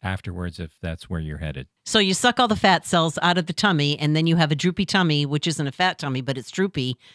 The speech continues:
Speaker 2: So then you need surgery. So why wouldn't you just have a tummy tuck?
Speaker 1: Well, you certainly can. But again, getting rid of some of that fat in the first place that sort of stretched your tummy out to begin with,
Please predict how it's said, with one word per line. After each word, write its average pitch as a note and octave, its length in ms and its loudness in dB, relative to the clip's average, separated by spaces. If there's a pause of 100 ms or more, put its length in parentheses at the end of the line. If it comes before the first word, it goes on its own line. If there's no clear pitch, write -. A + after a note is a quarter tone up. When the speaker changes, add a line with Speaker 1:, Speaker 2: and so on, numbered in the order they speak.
(100)
Speaker 2:
So F3 100 -2
then D#3 160 2
you D#3 120 4
need D3+ 180 0
surgery. F3 460 0
So D3+ 180 0
why D3 220 4
wouldn't G#3 260 0
you F#3 80 2
just E3+ 240 0
have E3 140 2
a D#3 40 -2
tummy C4 280 2
tuck? A2+ 320 0 (320)
Speaker 1:
Well, C#3+ 320 2 (120)
you B2+ 180 -4
certainly A#2 340 -2
can. A2+ 360 -2 (120)
But G#2+ 200 0
again, G#2 480 -2 (160)
getting A2 300 -4
rid A2+ 160 0
of G2+ 80 -6
some A2 220 -4
of G2 60 -4
that G2+ 180 -2
fat G2 480 -4
in G2+ 80 -6
the F2+ 80 -8
first - 260 -6
place F2+ 180 -8
that F2+ 160 -12
sort F#2 160 -8
of E2+ 60 -10
stretched - 480 -6
your G2+ 80 -6
tummy G2 320 0
out G2+ 220 0
to - 80 -20
begin G#2+ 300 2
with, D#3+ 220 0